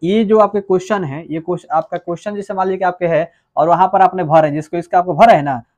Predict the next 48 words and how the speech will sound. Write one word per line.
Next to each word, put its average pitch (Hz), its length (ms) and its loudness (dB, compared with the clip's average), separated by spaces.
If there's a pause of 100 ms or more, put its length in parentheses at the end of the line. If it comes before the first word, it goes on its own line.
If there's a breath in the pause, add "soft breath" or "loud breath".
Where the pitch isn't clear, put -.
(120)
ये 170 120 0
आपको 180 300 0
भरते 170 340 2
समय 226 260 0
तो 220 100 -8 (160)
खैर 208 200 2
ठीक 220 240 -6
है 214 80 -2
आप 190 200 2
ये 175 120 -6
भरिएगा, 170 340 -2
लेकिन 151 300 -10
उससे 180 280 -4
पहले 196 400 -4 (300)
आपको 160 260 -2
ये 196 180 0
भरना 139 280 -4
पड़ेगा, 113 340 -18 (180)
ये 180 100 2
पूरे 190 260 -2
जो 208 120 -2
details 180 440 -4
है 165 80 -2
इसको 156 220 -8
आपको 247 440 -6
भरना 135 240 0
पड़ेगा। 123 260 -10 (280)
और 160 80 -4
same 214 240 -2 (100)
इसी 196 200 -6
तरह 214 200 -2
से 208 120 -4
आपको 180 200 -6
board 165 200 -4
में 151 80 -6
मिलेगा, 117 380 -10 (140)
Same 190 220 -6
जो 185 80 -4
यही 180 280 -2
है 185 80 -4
आपका 151 240 -8
इसी 156 160 -10
तरह 175 200 -8
से 165 80 -10
आपका 151 200 -12
board 151 240 -6
में 233 200 -6 (300)
मिलेगा। 139 360 -4